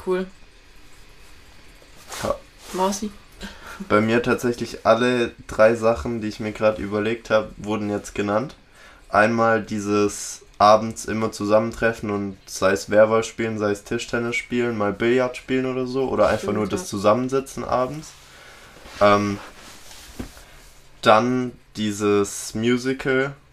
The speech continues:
Speaker 2: Theater spielen, das war cool. Und grad genau das, was Tom Lukas gesagt hat, dass man diese Rollenspiele von allen möglichen Seiten mal gemacht hat.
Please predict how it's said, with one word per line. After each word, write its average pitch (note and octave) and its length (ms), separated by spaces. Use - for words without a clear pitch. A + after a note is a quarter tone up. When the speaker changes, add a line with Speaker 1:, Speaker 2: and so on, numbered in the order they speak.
Speaker 2:
Theater B2 460
spielen, B2+ 420
das B2+ 200
war B2 140
cool. C3 240
Und A#2+ 540
grad A#2 320
genau G#2+ 260
das, A2 260
was G#2+ 180
Tom G#2+ 160
Lukas G#2+ 340
gesagt G#2 340
hat, G2+ 140
dass G#2 180
man G2 540
diese G2+ 220
Rollenspiele G2+ 1040
von F#2+ 640
allen G2+ 320
möglichen G2 480
Seiten G2 380
mal F#2+ 240
gemacht F#2 420
hat. F#2 200